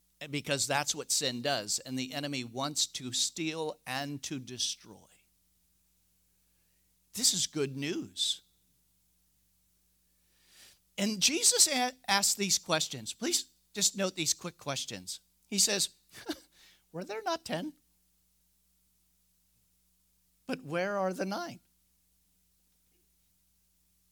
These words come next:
Jesus says that question inside of the church. "Hey, I, I've cleansed you guys.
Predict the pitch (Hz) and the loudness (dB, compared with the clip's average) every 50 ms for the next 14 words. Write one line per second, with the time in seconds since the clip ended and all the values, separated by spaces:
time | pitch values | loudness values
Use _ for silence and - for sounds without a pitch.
0 | _ _ _ _ _ _ _ _ _ _ _ _ _ _ _ _ _ _ _ _ | _ _ _ _ _ _ _ _ _ _ _ _ _ _ _ _ _ _ _ _
1 | _ _ _ _ _ 160 - 196 247 339 381 - 392 381 - - - 254 220 226 | _ _ _ _ _ -4 -2 -2 4 4 6 6 8 6 6 6 6 4 2 2
2 | 240 220 214 - - 220 208 202 - - - 202 196 190 - - 196 185 170 - | 0 0 0 -2 -4 -4 -2 -2 -2 -2 -4 -6 -6 -6 -8 -6 -4 0 0 0
3 | 208 185 175 175 156 143 147 - - 262 - - - - - - _ _ _ _ | 0 0 -2 -2 -4 -4 -6 -6 -6 -8 -8 -12 -14 -18 -20 -20 _ _ _ _
4 | _ _ _ _ _ _ _ _ _ _ _ _ _ _ _ _ _ _ _ - | _ _ _ _ _ _ _ _ _ _ _ _ _ _ _ _ _ _ _ -4
5 | - 339 - - 185 - - - 190 202 440 440 - - - 269 - 494 453 - | -4 -4 -6 -8 -8 -8 -6 -6 -6 -6 -4 -6 -8 -4 -2 -2 -2 0 -2 -4
6 | - 147 107 123 117 104 92 - - | -4 -4 -4 -4 -4 -4 -4 -8 -10